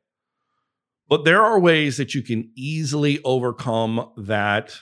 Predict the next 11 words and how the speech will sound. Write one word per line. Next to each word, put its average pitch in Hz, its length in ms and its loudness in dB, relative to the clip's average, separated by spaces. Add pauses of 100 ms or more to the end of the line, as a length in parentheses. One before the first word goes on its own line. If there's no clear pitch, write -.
(2500)
angst - 580 -2 (1120)
of 117 380 0 (140)
what 123 340 2
happens 120 400 2
if 113 80 -4
someone 120 340 0
posts 113 320 -2
something 110 380 -4
inappropriately. 104 720 -4 (480)
Guys, 147 440 -4 (1160)
relax. 135 800 -4